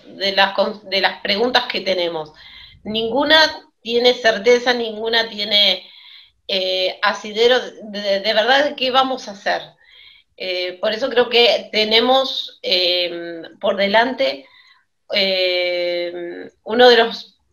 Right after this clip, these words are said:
mayores desafíos, que es poner sobre la mesa todos esos, esos interrogantes que tenemos y ver cómo los vamos a ir sorteando. Eh, yo creo que de acá a seis meses no vamos a tener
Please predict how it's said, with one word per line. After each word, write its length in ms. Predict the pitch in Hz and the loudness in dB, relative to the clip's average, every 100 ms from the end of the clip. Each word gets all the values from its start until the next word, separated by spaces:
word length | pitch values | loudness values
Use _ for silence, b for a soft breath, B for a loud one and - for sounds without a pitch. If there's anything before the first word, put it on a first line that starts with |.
| - | -8
mayores 460 | 214 214 247 269 | 0 2 4 2
desafíos, 680 | 254 247 233 254 247 214 196 | 2 0 0 2 4 4 4
que 160 | 233 214 | 0 0
es 220 | 190 - | -2 0
poner 300 | 196 226 285 | 2 4 2
sobre 260 | 285 277 | 4 4
la 140 | 233 214 | 6 4
mesa 420 | 220 220 220 - | 2 0 0 2
todos 340 | 247 269 269 | 4 4 2
esos, 280 | 240 240 214 - | -2 -6 -10 -6
esos 340 | 202 202 226 | -6 -6 -8
interrogantes 760 | 220 214 196 202 214 226 240 233 | -4 0 2 4 4 4 2 -4
que 120 | 190 | -6
tenemos 560 | 190 196 196 202 254 - b b b b b b b _ | -4 0 0 0 -6 -10 b b b b b b b _
y 160 | - 240 | -4 4
ver 320 | 247 269 277 | 6 6 4
cómo 260 | - 277 294 | 4 6 6
los 140 | 285 | 4
vamos 300 | 233 226 226 | 4 2 2
a 40 | 220 | -4
ir 140 | 208 | -4
sorteando. 760 | 233 208 196 180 175 175 160 B B B B B B - | -2 -2 0 0 0 -2 -4 B B B B B B -4
Eh, 720 | 196 190 190 185 185 185 185 | 0 2 2 2 0 -2 -2
yo 240 | - 247 | 4 4
creo 180 | 254 269 | 6 4
que 280 | 262 262 - - - | 6 4 4 -10 -14
de 260 | 208 196 | -6 2
acá 300 | 214 220 254 | 4 4 2
a 240 | 294 220 - | 2 0 2
seis 320 | 277 285 214 | 2 2 0
meses 440 | 262 269 185 165 165 | -2 0 -2 -4 -8
no 180 | 170 180 | -6 -2
vamos 360 | 185 180 - | -2 -2 -6
a 100 | 170 | -4
tener 480 | 170 175 185 175 | -4 -2 0 -2